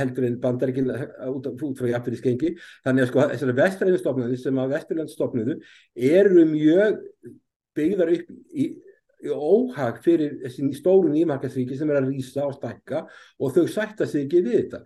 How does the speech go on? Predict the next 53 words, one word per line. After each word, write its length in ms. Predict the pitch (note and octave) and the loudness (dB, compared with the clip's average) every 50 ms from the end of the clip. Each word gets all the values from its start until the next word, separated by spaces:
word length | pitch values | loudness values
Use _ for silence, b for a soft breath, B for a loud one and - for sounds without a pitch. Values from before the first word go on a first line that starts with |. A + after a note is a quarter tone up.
| _ B B B B B B - | _ B B B B B B -6
Og 80 | A#2 A#2+ | -4 0
ég 220 | B2 C#3+ D3+ E3 | 2 2 2 2
held 160 | F#3 E3 - | 2 0 0
að 80 | C3+ D3 | 0 0
það 160 | D#3 D3 D3 D3 | 0 0 0 0
muni 160 | D3+ D3 C#3 - | -2 -2 0 0
bara 160 | D3+ C#3+ C#3+ | 2 0 0
leiða 220 | C#3+ D3 D3 D3 C#3 - | 0 0 -2 -2 -2 -4
til 100 | - - | -8 -12
átaka 640 | - - C3+ F#3 B3 B3+ - - D#3 C3 C3 C#3+ C#3 | -10 -4 -2 -2 -2 -4 -4 -6 -6 -6 -4 -4 -2
ef 160 | C#3 C#3 C3+ | -2 -2 -4
það 80 | C#3 C#3 | -4 -6
á 80 | C#3 C#3 | -4 -4
að 140 | C3+ C3+ C3 | -2 -2 -2
reyna 140 | C3 C3 B2+ | -4 -4 -6
að 60 | B2+ - | -8 -8
kæfa 340 | D#3+ F3+ G3 F3+ E3 C#3+ C3 | -6 -4 -4 -2 -2 -4 -6
þetta 180 | C#3 B2+ C#3+ C#3 | -6 -6 -6 -4
niður. 280 | D#3 F#3 F#3+ C3+ G2+ G#2 | 0 0 0 0 -2 -4
Það, 160 | C3 C#3+ D3 | -6 -6 -4
við 80 | D3 D3 | -6 -6
þurfum 200 | D3 D3+ C#3 C3 | -4 -4 -2 -2
að 100 | C3+ C#3 | -2 0
læra 360 | C#3+ D#3+ F3 G#3 G3 F3+ E3+ D#3 | -2 -2 -2 -2 -2 0 -2 -2
að 100 | C#3 D3+ | 0 -2
vinna 320 | F3 G#3 A#3+ A3+ F#3+ E3+ D#3 | -2 -2 -2 -4 -4 -4 -4
með 160 | F3 G3 G3 | -4 -2 -4
þessum 240 | F3 - D#3 D3+ D3+ D3 | -4 -4 -6 -4 -4 -4
löndum 380 | D3+ D3 C3+ - D#3 F3 F#3+ B B B B B _ | -4 -4 -6 -6 -6 -6 -6 B B B B B _
og 140 | B2 B2+ C3 | 0 0 2
leyfa 300 | D3 F3+ G3 F#3+ E3 D3+ | 4 6 6 6 4 2
þeim 140 | D3 D#3 D3 | 0 -2 -4
að 80 | C#3 - | -4 -4
þróast 500 | D#3+ F3 G3 A3 G#3+ F#3+ D#3 C3 - E3 F#3 | -2 0 0 0 0 -2 -2 -4 -4 -8 -10
áfram. 300 | A3+ B3 - B2 A2+ B2+ | -10 -8 -8 -8 -6 -6
Alveg 160 | C3 C#3 C3 C#3 | -6 -6 -6 -6
svo 100 | C3 - D#3+ | -8 -8 -6
fátæk 480 | E3+ G#3 B3+ B3+ - - E3+ C#3+ D#3 E3 | -6 -6 -8 -8 -6 -8 -8 -6 -4 -6
lönd 160 | D#3+ D#3 D#3 | -6 -6 -6
þurfa 220 | - D#3 D#3 D3 D3 - | -8 -6 -6 -6 -6 -6
tíma 220 | F#3 F#3+ E3+ C3+ | -6 -4 -4 -4
til 100 | D3+ D3+ | -6 -8
að 80 | C#3+ - - | -8 -4 -2
þróast, 440 | F#3+ G3 E3 C#3 B2 B2 B B B B B B | -2 0 0 0 -2 -4 B B B B B B
þá 60 | - | -6
þurfa 260 | D3 C#3 D3+ D3 C#3+ C#3+ | -4 -2 -2 -2 0 2
lönd 280 | D3 D#3 F#3 F#3+ F#3+ | 2 2 2 0 -2
sem 180 | - D#3+ D#3 D3 | -4 -2 -2 -2
eru, 120 | D3+ D#3 - C#3+ D#3 | -2 -4 -4 -4 -4
eru 140 | D3 D3 C#3 | -4 -2 -2
með 180 | C#3 D3 A#2 C#3+ E3+ | -4 -4 -2 0 0
ófullkomið 560 | G3 F#3 - F#3+ - - D#3+ D#3 D3 D3 D3 | 0 0 -2 -8 -8 -6 -4 -4 -2 -2 -2
lýðræði 460 | D3 C#3+ C3 C3+ B2 A#2 A#2+ D3 F3 | -4 -2 -2 -2 -2 0 0 -2 -2